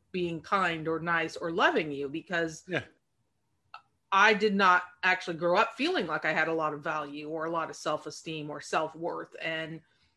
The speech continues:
Speaker 1: so I think when you don't have that, you seek outside gratification, whether that's workaholic or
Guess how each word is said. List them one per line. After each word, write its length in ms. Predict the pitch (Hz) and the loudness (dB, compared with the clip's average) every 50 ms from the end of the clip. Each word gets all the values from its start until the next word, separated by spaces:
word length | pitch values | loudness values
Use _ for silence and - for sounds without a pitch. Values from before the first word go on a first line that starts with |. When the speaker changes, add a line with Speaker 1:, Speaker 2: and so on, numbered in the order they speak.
| _ _ _ _ - | _ _ _ _ -10
Speaker 1:
so 280 | - - 202 180 175 | -2 2 4 6 6
I 100 | 175 175 | 6 4
think 240 | 175 - 202 185 - | 2 2 -2 -2 -2
when 160 | 185 185 185 | -4 -4 -2
you 120 | 180 185 165 | -2 -2 0
don't 240 | 185 175 165 - | 0 0 0 2
have 240 | 180 262 302 311 254 | 4 4 4 6 6
that, 240 | 220 190 175 - 180 | 6 6 6 6 2
you 100 | 190 190 | -2 -6
seek 340 | - - - 208 185 175 - | -6 -6 -4 -6 -4 0 2
outside 880 | 180 180 180 175 - - - 175 160 151 151 151 151 147 151 160 - - | 4 4 4 2 0 0 2 2 4 4 4 2 0 0 -4 -10 -14 -6
gratification, 1000 | - 190 170 165 160 156 156 - - 147 - 294 349 339 - - 143 127 127 147 | -2 0 2 2 0 0 -4 -8 -8 -2 2 2 2 2 2 -2 -6 -8 -6 -6
whether 280 | 156 160 165 156 156 156 | -6 -4 -2 -2 -2 -2
that's 380 | 151 143 131 - - - - - _ _ - | -2 -4 -4 -6 -10 -14 -16 -16 _ _ -4
workaholic 800 | 175 180 175 - 180 170 180 175 175 175 175 170 170 170 - - | -2 -2 -2 -2 -2 -2 0 2 2 2 2 2 0 0 -2 -4
or 280 | 143 147 139 139 - | -4 -4 -4 -6 -8